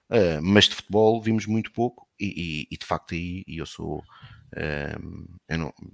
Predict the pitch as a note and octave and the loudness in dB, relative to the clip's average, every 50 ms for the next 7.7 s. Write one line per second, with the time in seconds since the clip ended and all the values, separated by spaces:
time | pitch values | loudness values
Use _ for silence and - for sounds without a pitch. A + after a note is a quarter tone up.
0 | - - - - - E2 E2 E2+ E2 D#2+ D#2+ E2+ E2+ D#2+ D#2 - - D#2+ D#2+ - | -18 -18 -16 -12 -8 -6 -4 -4 -4 -4 -4 -4 -6 -6 -6 -8 -6 -6 -6 -6
1 | - - E2+ E2+ E2 D#2 D#2+ D#2+ - - - E2 D#2 - - - - D#2+ E2 D#2 | -6 -6 -6 -6 -4 -4 -6 -8 -8 -10 -10 -12 -10 -10 -10 -6 -4 -2 -2 -2
2 | E2 D#2 - - E2 D#2 - - E2 D#2 E2+ E2 E2 - F2 - - E2+ F2+ G#2 | -2 -2 -4 -4 -6 -8 -8 -8 -8 -6 -8 -8 -8 -8 -8 -4 -2 -2 -2 -2
3 | _ - - - - _ - F#2 - - - C#2+ C#2 - - D#2+ - - - D#2 | _ -12 -20 -20 -16 _ -4 -2 -2 -2 -2 -2 -4 -4 -4 -6 -6 -6 -4 -6
4 | D#2 D#2+ E2 E2 E2 D2+ D#2 D#2 - E2 - - D2 D#2 D#2+ D2+ - - - - | -4 -4 -4 -6 -6 -6 -6 -6 -6 -6 -6 -6 -6 -6 -6 -8 -8 -12 -14 -10
5 | - D#2 D2 C#2+ E2 - - - - - - - _ - - E2+ D#2+ D2 D#2 - | -10 -8 -8 -8 -8 -10 -10 -14 -16 -20 -20 -18 _ -6 -2 0 0 0 0 -2
6 | - - - D#2+ D#2+ - - - - _ _ - - _ _ _ _ _ - F2 | -4 -4 -4 -6 -8 -8 -8 -14 -16 _ _ -20 -20 _ _ _ _ _ 0 2
7 | E2+ E2+ E2+ E2 - _ _ - - - G#2+ F#2+ F2+ - | 2 2 2 0 -4 _ _ -4 2 4 4 4 4 0